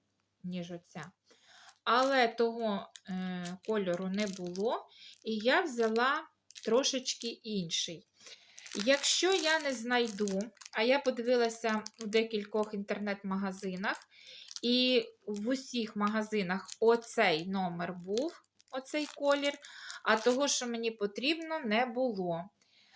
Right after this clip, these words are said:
То я вирішила взяти цей, і якщо до того часу я таки хочу перед Новим роком, м, той семплер розпочати, якщо я не знайду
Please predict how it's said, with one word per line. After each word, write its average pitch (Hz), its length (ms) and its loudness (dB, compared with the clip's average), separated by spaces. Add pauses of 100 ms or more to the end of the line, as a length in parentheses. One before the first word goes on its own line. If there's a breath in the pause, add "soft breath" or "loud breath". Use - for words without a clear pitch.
(140 soft breath)
То 226 80 4
я 269 220 6
вирішила 240 600 2
взяти 208 540 2
цей, 302 640 0
і 226 100 -4
якщо 240 460 0
до 226 160 2
того 220 320 0
часу 214 540 0
я 202 160 -2
таки 202 280 -12
хочу 208 400 -4
перед 190 220 -6
Новим 196 280 -4
роком, 190 400 -2 (560 loud breath)
м, 180 500 -6 (220)
той 202 160 2
семплер 185 720 -2
розпочати, 196 1080 -6 (1040)
якщо 226 460 2
я 220 260 4
не 202 140 0
знайду 190 540 -4